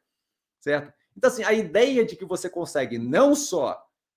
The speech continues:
lidar com essa quantidade de volatilidade de acontecimento, mas consegue ainda por cima matematizar aquilo,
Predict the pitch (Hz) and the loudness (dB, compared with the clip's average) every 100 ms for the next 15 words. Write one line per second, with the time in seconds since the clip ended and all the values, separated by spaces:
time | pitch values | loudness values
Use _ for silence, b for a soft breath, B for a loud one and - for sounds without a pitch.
0 | _ _ _ 165 220 202 170 180 160 - | _ _ _ -4 -2 0 2 2 -2 -6
1 | 147 139 147 190 156 147 214 208 175 156 | -8 -8 -6 -6 -2 2 2 2 -2 -4
2 | 196 180 175 156 151 151 160 147 151 127 | -2 -2 -2 -2 -2 -4 -8 -12 -10 -8
3 | 127 254 269 254 262 269 247 - 226 - | -6 0 2 2 2 0 -2 -4 -6 -2
4 | 175 151 143 135 175 302 269 247 190 160 | -2 0 0 0 4 4 6 4 2 -6
5 | - 160 143 196 233 226 190 185 170 139 | -6 -6 -2 -2 -2 -2 -2 -2 -4 -2
6 | 160 131 - 214 151 - | 0 -2 -6 -4 -4 -6